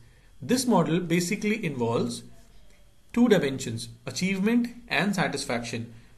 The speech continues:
So stay tuned to the end of the video to understand this beautiful concept of capturing customer needs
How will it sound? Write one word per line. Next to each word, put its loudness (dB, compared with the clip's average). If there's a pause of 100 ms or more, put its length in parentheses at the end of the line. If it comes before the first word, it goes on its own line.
(300)
So -10
stay 0
tuned 6
to 0
the -2
end 0
of 0
the -2
video 0
to -12
understand 0
this -2
beautiful -2
concept -2
of -4
capturing 0
customer -4
needs -4